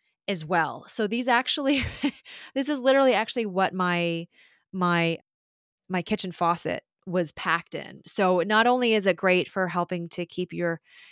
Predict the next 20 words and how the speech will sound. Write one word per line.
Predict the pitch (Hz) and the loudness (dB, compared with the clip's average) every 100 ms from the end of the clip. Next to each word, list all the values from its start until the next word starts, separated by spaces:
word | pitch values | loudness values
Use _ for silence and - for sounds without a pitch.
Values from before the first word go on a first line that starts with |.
| _ | _
your | 208 202 | -6 -2
kitchen | 220 - 214 208 196 _ _ _ | -2 0 0 -2 -8 _ _ _
faucet | - 196 185 202 - | 0 0 2 -2 -2
fixtures, | 208 - 214 208 185 | -6 -4 0 0 0
your | 175 | -2
plumbing | 202 196 190 | -2 -2 -2
fixtures | 180 196 - - 185 185 - | -4 -8 -8 -4 -4 -4 -4
in, | 185 175 180 | -4 -2 -2
uh, | 175 175 | -2 -2
great | 170 185 - | 0 0 2
shape | - 185 - | 2 0 0
when | 196 | -2
they're | 180 | 0
being | 175 175 170 | 0 -2 -2
shipped | - 196 - | -2 -4 -2
to | 202 | 0
you | 180 185 - - - | 2 0 -4 -20 -6
from | 220 180 | -2 0
overseas, | 190 202 - 214 196 180 | 2 0 0 2 0 2
but | 196 | 0